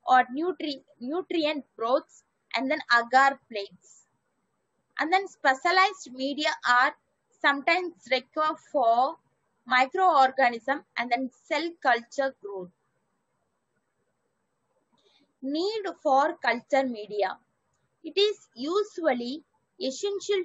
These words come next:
to obtain a culture by growing the organism in an artificial medium. If more than one species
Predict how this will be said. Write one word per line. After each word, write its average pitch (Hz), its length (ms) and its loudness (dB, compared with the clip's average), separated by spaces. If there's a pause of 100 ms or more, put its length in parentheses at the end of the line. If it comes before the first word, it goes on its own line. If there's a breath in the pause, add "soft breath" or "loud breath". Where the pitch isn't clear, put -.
(120)
to 277 300 -6
obtain 339 480 -2
a 339 120 -4
culture 247 680 -2 (380)
by 247 240 2 (100)
growing 370 560 -2
the 359 120 2 (180)
organism 294 720 -2 (320)
in 262 140 -4
an 311 120 -2 (160)
artificial 277 840 -2 (320)
medium. 196 480 -12 (1700)
If 359 180 -2 (160)
more 302 320 4
than 403 340 0
one 285 420 0
species 285 720 0